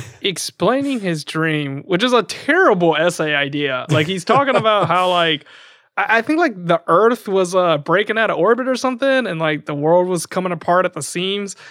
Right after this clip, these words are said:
Speaker 2: and then it ends with him saying, like, "And then I woke up, and it was all part of a dream." And I think, I think Miss Harris should have, like, docked him a lot of points on that.
Speaker 1: <laughs>
Speaker 2: Like, this is not good writing.
Speaker 1: It was all a dream. Yeah. Um, and, <laughs> uh,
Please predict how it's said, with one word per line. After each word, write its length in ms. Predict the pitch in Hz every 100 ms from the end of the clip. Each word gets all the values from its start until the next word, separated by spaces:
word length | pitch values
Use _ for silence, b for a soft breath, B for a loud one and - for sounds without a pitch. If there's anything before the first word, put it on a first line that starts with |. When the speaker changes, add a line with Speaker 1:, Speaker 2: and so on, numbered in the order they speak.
| B -
Speaker 2:
and 160 | 165
then 180 | 170 165 _ -
it 140 | 175
ends 260 | 170 180 185
with 120 | 170
him 100 | 175
saying, 200 | 170 170
like, 160 | 170 170
"And 140 | 160
then 120 | 240
I 140 | 269 254
woke 260 | 247 240
up, 240 | 269 214 156
and 100 | 156
it 100 | 175
was 180 | 180 185
all 180 | 196
part 200 | 180 196
of 80 | 196
a 80 | 190
dream." 640 | 156 170 214 160 135 135
And 180 | 160 143
I 80 | 139
think, 240 | 135 170 - _
I 40 | -
think 140 | 185
Miss 120 | 175
Harris 320 | - 160 170 143
should 140 | 151
have, 100 | 147
like, 200 | 139 131
docked 240 | 151 151
him 80 | 143
a 40 | 143
lot 160 | 156
of 60 | -
points 280 | 165 156 165
on 120 | 131
that. 580 | 135 135 202 - 185 -
Speaker 1:
<laughs> 40 | - 135
Speaker 2:
Like, 160 | 175 - B 269 294 302 B B
this 140 | - 160
is 80 | 175
not 220 | 190 170
good 140 | 170
writing. 380 | 160 165 151 143 147
Speaker 1:
It 80 |
was 240 | 165 151 139
all 320 | 151 175 208
a 80 | 220
dream. 640 | 170 156 143 127 120 113
Yeah. 300 | 131 135 123
Um, 720 | 117 151 151 139 139 131 131 131 _ _ -
and, 500 | 135 135 131 131 -
<laughs> 40 |
uh, 220 | 170 139